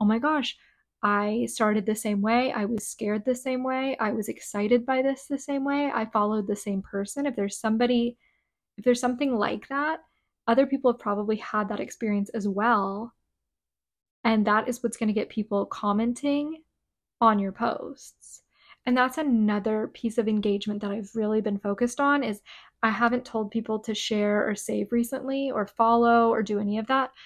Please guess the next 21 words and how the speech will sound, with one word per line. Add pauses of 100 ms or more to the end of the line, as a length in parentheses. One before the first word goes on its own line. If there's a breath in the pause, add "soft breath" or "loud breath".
(240 loud breath)
I've
been
asking
people
to
engage
in
the
comments,
because (460 loud breath)
what
I'm (180)
really
focused
right
now
on
is
not
necessarily
growth,